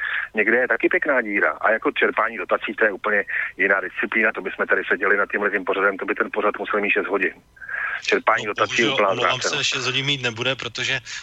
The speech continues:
Speaker 2: je právě
Speaker 1: Nebude,
Speaker 2: úplně
Speaker 1: škoda,
Speaker 2: nejvyšší
Speaker 1: viď?
Speaker 2: čas skončit, pánové, a, a jsem rád, že jsme si zase řekli poměrně otevřeně své názory na novou českou vládu, ačkoliv to nebyly úplně názory pozitivní pro ní, tak uvidíme, jestli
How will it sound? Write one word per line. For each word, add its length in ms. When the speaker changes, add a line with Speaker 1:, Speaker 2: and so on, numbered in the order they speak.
Speaker 2:
je 100
právě 240
Speaker 1:
Nebude, 180
Speaker 2:
úplně 140
Speaker 1:
škoda, 200
Speaker 2:
nejvyšší 160
Speaker 1:
viď? 80
Speaker 2:
čas 80
skončit, 400
pánové, 360
a, 160
a 200
jsem 200
rád, 120
že 120
jsme 140
si 120
zase 300
řekli 260
poměrně 380
otevřeně 400
své 220
názory 440
na 280
novou 260
českou 340
vládu, 300
ačkoliv 320
to 100
nebyly 240
úplně 200
názory 340
pozitivní 540
pro 160
ní, 180
tak 220
uvidíme, 340
jestli 300